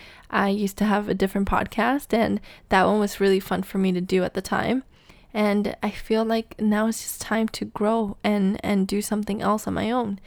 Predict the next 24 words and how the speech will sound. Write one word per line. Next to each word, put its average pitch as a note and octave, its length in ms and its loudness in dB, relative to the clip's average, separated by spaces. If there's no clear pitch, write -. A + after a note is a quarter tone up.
And G#3 260 -2
I G#3 80 0
think A#3 400 -4
this A3 260 0
is G#3 160 -2
really F#3+ 680 2
what G3+ 260 0
has F#3+ 220 2
piqued - 320 -6
my - 100 -2
interest. - 580 -10
If G#3 160 0
you're A#3+ 100 6
tuning C4+ 400 2
in, A#3+ 280 0
it A3 140 0
is G#3 200 -2
most G3+ 220 0
likely G3+ 300 -2
because G#3 420 0
you G3 280 0
want G3 340 0
to F#3 460 2
learn G3 580 4